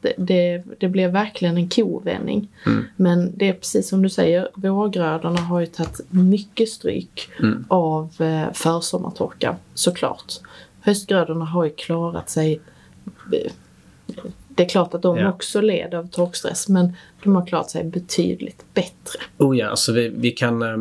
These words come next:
Speaker 2: vi kan absolut inte prata från en repris från tvåtusen arton.
Speaker 1: Nej.
Speaker 2: Det gjorde man ju lite där april, maj när vi inte hade regn på åtta veckor. Och så,
Speaker 1: Mm.
Speaker 2: så då är man ju snabbt och s-, särskilt vad arton ligger ändå så nära.
Speaker 1: I
Speaker 2: En
Speaker 1: mannaminnet,
Speaker 2: Ja,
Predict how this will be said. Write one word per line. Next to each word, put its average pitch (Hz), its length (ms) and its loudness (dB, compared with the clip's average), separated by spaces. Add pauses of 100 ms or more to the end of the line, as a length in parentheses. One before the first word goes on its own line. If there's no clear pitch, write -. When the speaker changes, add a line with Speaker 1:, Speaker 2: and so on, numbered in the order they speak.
(100)
Speaker 2:
vi 123 100 -4
kan 123 160 2
absolut 127 440 0
inte 113 160 -8
prata 113 340 -2
från 110 140 -4
en 104 80 -2
repris 104 440 -2
från 110 100 -4
tvåtusen 107 440 -2
arton. 107 460 -2 (180)
Speaker 1:
Nej. 180 340 0
Speaker 2:
Det 120 120 4
gjorde 123 240 2
man 113 180 -2
ju 113 60 -4
lite 113 240 -4
där 107 220 -2
april, 107 360 -4
maj 104 260 -2
när 101 140 -6
vi 104 80 -6
inte 104 240 -6
hade 101 360 -2
regn 104 260 -2
på - 200 -2
åtta - 240 -2
veckor. 110 400 -2
Och 107 160 -2
så, - 100 -2
Speaker 1:
Mm. 110 100 2
Speaker 2:
så 101 140 0
då 120 100 2
är 117 140 2
man 113 180 -2
ju 113 80 -4
snabbt - 540 -2
och 113 180 -2
s-, - 180 -6 (180)
särskilt 127 380 2
vad 127 140 4
arton 117 240 -2
ligger 120 200 0
ändå 127 120 0
så 120 140 -4
nära. 113 520 0 (520)
Speaker 1:
I 190 60 4
Speaker 2:
En 202 80 6
Speaker 1:
mannaminnet, 175 520 -2
Speaker 2:
Ja, 127 60 4